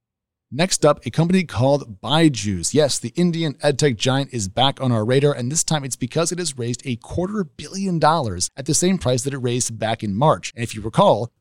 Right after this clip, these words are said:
it was valued at twenty-two billion dollars, making it one of the most valuable tech startups, not just in India, but in the entire world.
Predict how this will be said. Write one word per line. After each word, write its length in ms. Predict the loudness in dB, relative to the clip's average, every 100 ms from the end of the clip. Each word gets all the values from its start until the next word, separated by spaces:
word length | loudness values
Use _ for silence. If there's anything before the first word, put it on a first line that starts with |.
| _
it 100 | -6
was 120 | -6
valued 300 | -4 -2 -2
at 100 | -2
twenty-two 600 | -2 -2 0 -2 -2 -2 -2
billion 520 | 0 4 6 4 2
dollars, 360 | 0 0 -2
making 240 | -4 -4 -4
it 80 | -4
one 100 | -4
of 80 |
the 60 | -4
most 240 | -2 -2
valuable 340 | -2 -4 -4 -6
tech 220 | -4 -2
startups, 320 | 0 0 -2
not 100 | -6
just 160 | -4 -6
in 80 | -4
India, 460 | -2 -2 -4 -10 -18 _ _
but 100 | 4
in 100 | 6
the 100 | 6
entire 640 | 2 -2 0 0 0 -2
world. 500 | -4 0 2 2 -2